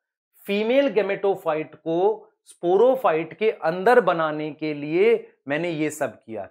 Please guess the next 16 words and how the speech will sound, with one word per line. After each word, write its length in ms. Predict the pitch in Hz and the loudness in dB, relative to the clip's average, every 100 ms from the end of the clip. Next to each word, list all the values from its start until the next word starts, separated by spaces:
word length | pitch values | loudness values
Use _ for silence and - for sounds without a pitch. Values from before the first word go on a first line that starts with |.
| _ | _
क्यों? 280 | 196 220 269 - _ _ - | 4 6 4 0 _ _ -2
क्योंकि 260 | 202 233 233 | -2 -2 -4
फ्यूचर 540 | - 196 202 269 262 | -2 -4 2 4 4
में 400 | 214 190 226 233 _ _ | 2 -2 -6 -8 _ _
ये 120 | 170 | 0
लार्ज 500 | 214 160 175 208 247 | 2 4 8 8 8
स्पोरेंजिया 1080 | - - 196 190 196 180 196 214 165 - - _ _ | 4 -4 2 2 2 -2 4 6 6 2 -10 _ _
मेरे 240 | 160 190 208 | -2 -2 -2
पास 600 | 202 185 196 220 220 - - | -2 2 6 6 4 -6 -12
फ्यूचर 480 | 208 226 233 240 214 | -4 -4 0 0 0
में 220 | 165 120 _ _ _ _ | -4 -10 _ _ _ _
can 280 | 196 202 233 233 190 | 2 4 2 0 -4
make 420 | 175 196 220 214 - | -4 -4 -6 -8 -18
seed 680 | - - 233 247 240 185 139 - _ _ _ - | -12 -6 -4 -2 -2 -4 -6 -12 _ _ _ -8
in 240 | 214 214 196 | -6 -6 -8
future, 680 | - 220 233 233 247 208 | -6 -4 -4 2 4 4